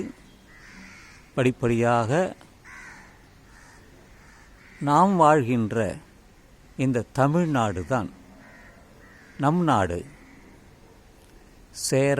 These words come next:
சோழ பாண்டியர்கள் உருவாக்கிய நாடுதான் இந்த தமிழ்நாடு. நாம் பேசுகின்ற மொழி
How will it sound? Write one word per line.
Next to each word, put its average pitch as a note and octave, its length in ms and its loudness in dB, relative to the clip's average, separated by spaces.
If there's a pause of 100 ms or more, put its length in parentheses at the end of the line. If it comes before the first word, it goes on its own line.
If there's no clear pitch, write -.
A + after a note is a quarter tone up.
சோழ C3+ 360 0 (200)
பாண்டியர்கள் B2+ 840 -2 (2250)
உருவாக்கிய D3+ 800 4 (1400)
நாடுதான் A#2+ 760 2 (680)
இந்த C3+ 300 0
தமிழ்நாடு. G2+ 760 -2 (2750)
நாம் C#3+ 300 4
பேசுகின்ற D#3 760 2
மொழி A2+ 360 0